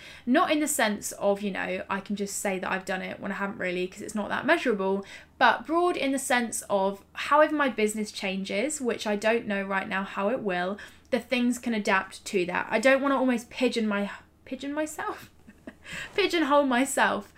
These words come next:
Um, is that even a phrase? I don't wanna pigeonhole myself. I don't think that is. I don't wanna, um, force myself in a direction that doesn't feel right just because I set it as an intention at the start of the year. So these things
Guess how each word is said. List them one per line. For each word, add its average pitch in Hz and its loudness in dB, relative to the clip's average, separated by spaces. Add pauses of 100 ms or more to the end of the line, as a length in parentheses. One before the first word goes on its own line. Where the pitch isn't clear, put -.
(320)
Um, 208 0 (600)
is - -12
that 523 0
even 269 -2
a 311 -2
phrase? 202 -6 (180)
I 233 -6
don't 277 -4
wanna 277 -4
pigeonhole - -10
myself. - -8 (540)
I 226 -2
don't 226 0
think 214 -6
that 196 -4
is. 156 -8 (320)
I 277 4
don't 320 4
wanna, 277 4
um, 220 4
force 339 -2
myself 262 4
in 240 -2
a 233 0
direction 220 2
that 208 -2
doesn't 214 -4
feel 208 -2
right 196 0
just 226 -2
because 220 -4
I 214 2
set 240 0
it - -6
as 208 -6
an 208 0
intention 202 -4
at - -6
the - -14
start 185 -4
of - -14
the - -10
year. - -6 (380)
So 226 4
these 349 4
things 202 0